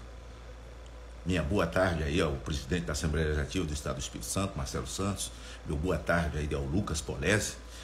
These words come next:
que estão ligados aqui comigo, e você de todo o Brasil. Democracia inabalada nesse momento. Qual democracia, cara pálida? É a minha pergunta. Lembrar uma coisa a vocês. Quando Herzog,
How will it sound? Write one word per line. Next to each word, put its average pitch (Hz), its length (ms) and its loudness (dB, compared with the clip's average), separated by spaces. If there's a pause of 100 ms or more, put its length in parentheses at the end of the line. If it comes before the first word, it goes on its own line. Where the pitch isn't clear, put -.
(160)
que 87 60 -2
estão 87 220 2
ligados 82 440 2
aqui 80 160 -4
comigo, 90 340 2
e 165 60 4
você 165 340 4
de 127 140 2
todo 110 260 2
o 85 40 0
Brasil. 65 400 -4 (580)
Democracia 160 920 8
inabalada 101 800 4 (200)
nesse 117 320 6
momento. 73 440 -2 (200)
Qual 370 160 4
democracia, 82 720 4 (340)
cara 80 220 2
pálida? 62 420 -4 (380)
É 147 80 6
a 104 60 10
minha 131 180 8
pergunta. 98 560 2 (1080)
Lembrar 220 180 12
uma 214 140 4
coisa 131 240 8
a - 20 4
vocês. 73 640 0 (360)
Quando 220 280 6
Herzog, 80 520 4